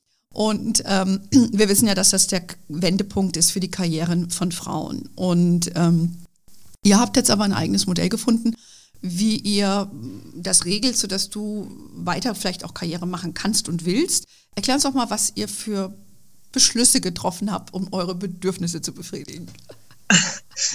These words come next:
Speaker 2: Genau, also unser großer Punkt war wirklich, dass ich gesagt habe, ich kann nicht jetzt nach zwei Jahren arbeiten raus. Das mache ich nicht. Und, ähm, unsere Lösung war dann so, dass ich tatsächlich nur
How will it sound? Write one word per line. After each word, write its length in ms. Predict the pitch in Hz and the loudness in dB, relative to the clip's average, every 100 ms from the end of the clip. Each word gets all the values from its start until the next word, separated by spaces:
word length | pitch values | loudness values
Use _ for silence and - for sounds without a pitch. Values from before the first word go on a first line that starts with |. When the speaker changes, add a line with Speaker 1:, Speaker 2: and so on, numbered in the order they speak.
| 202 - | -8 0
Speaker 2:
Genau, 340 | 247 233 214 | 6 8 8
also 340 | 160 214 226 220 | 8 6 4 4
unser 320 | 254 247 247 | 6 8 6
großer 540 | 240 - 277 330 294 | 2 6 6 8 6
Punkt 300 | 277 254 254 | 6 4 4
war 160 | 240 220 | 4 4
wirklich, 300 | 233 233 233 | 4 2 6
dass 180 | 214 214 | 8 8
ich 100 | - | 6
gesagt 240 | 208 208 | 4 4
habe, 140 | 190 - | 2 2
ich 100 | - | 2
kann 240 | 214 220 | 4 4
nicht 300 | 214 214 - | 4 4 6
jetzt 200 | 190 190 | 4 4
nach 140 | 185 | 2
zwei 260 | 190 196 196 | 4 6 6
Jahren 480 | 196 190 196 196 202 - | 8 8 6 2 -6 2
arbeiten 720 | 185 208 208 208 202 196 185 - 165 | 6 8 6 4 0 0 -2 -4 4
raus. 480 | 175 175 - - - - - | 8 8 6 4 -6 -20 -4
Das 260 | 180 - - | 0 0 2
mache 260 | 190 180 | 2 2
ich 100 | 165 | 2
nicht. 340 | 165 294 - - - _ _ - - | 4 4 0 -8 -20 _ _ -8 4
Und, 420 | 196 196 196 - | 4 6 2 4
ähm, 420 | 196 196 196 196 | 6 6 4 2
unsere 240 | - 269 269 | 4 6 6
Lösung 320 | 254 247 233 | 6 6 6
war 160 | 214 208 | 6 6
dann 160 | 214 | 4
so, 160 | 208 208 | 4 6
dass 180 | 196 - | 4 4
ich 340 | 214 - - | 4 2 2
tatsächlich 720 | 202 190 - - 196 208 196 | 0 0 -2 0 0 0 2
nur 400 | 190 185 180 | 4 6 4